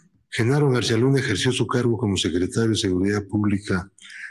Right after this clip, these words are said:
del gobierno federal y posteriormente a ello, tejió una red de corrupción y lavado de dinero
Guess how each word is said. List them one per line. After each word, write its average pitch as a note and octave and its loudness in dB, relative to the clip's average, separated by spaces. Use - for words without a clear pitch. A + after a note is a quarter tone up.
del F#2+ 0
gobierno G#2 0
federal F#2 -2
y G2+ -2
posteriormente B2+ 2
a G2 0
ello, G#2+ 0
tejió C#3 0
una C3+ 0
red A#2+ 0
de A#2+ -2
corrupción A#2 0
y - -2
lavado G#2 0
de F#2 0
dinero G2+ 0